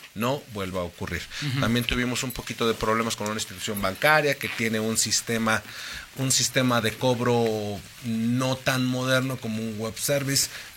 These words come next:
Speaker 1: pero, este, ya lo, lo, lo, a, a, por num-, trabaja por número de referencia
Speaker 2: Ajá.
Speaker 1: y no fue fácil
Speaker 2: <laughs>
Speaker 1: tampoco
Speaker 2: Claro,
Speaker 1: hacerlo,
Speaker 2: ajá.
Speaker 1: pero ya para el día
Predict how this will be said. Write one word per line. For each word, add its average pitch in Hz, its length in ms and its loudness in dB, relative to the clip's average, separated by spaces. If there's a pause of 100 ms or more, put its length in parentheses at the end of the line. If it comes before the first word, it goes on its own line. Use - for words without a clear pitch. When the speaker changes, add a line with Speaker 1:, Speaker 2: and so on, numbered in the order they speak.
(100)
Speaker 1:
pero, 135 420 4
este, 113 460 2
ya 110 1120 4
lo, 95 200 -2 (240)
lo, 104 160 0
lo, 104 220 0 (500)
a, 127 440 4
a, 110 40 4 (220)
por 127 100 6
num-, 156 160 4 (380)
trabaja 151 320 8
por 135 100 0
número 139 220 2
de 123 60 4
referencia 147 580 2 (100)
Speaker 2:
Ajá. 151 360 2
Speaker 1:
y 156 100 4
no 131 500 4 (140)
fue 123 160 2
fácil 120 500 2
Speaker 2:
<laughs> - 20 -10
Speaker 1:
tampoco 123 440 0
Speaker 2:
Claro, 147 240 6
Speaker 1:
hacerlo, 160 260 -6
Speaker 2:
ajá. 139 400 0
Speaker 1:
pero 123 240 -2
ya 175 200 2
para 143 260 -2
el 131 140 -4
día 151 380 -4